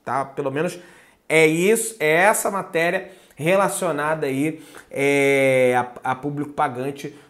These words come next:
do G E ponto Globo, beleza? Na verdade, olha só,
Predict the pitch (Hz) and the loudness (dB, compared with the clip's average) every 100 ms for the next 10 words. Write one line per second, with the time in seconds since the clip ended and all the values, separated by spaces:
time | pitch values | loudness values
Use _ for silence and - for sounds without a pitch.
0 | - 143 165 - 127 127 175 208 175 190 | -10 -6 -6 -8 -12 -2 2 4 4 2
1 | 190 - - 190 190 196 175 131 139 135 | -2 -8 -6 -4 -4 -4 -6 -4 -2 -2
2 | 123 107 113 151 247 196 151 120 - - | -4 -8 -4 2 4 4 2 -4 -8 -20
3 | - - 151 156 147 151 180 180 175 - | -20 -10 -4 -2 0 4 6 4 -2 -4
4 | 170 170 170 131 110 113 | -2 -2 -4 -4 -6 -8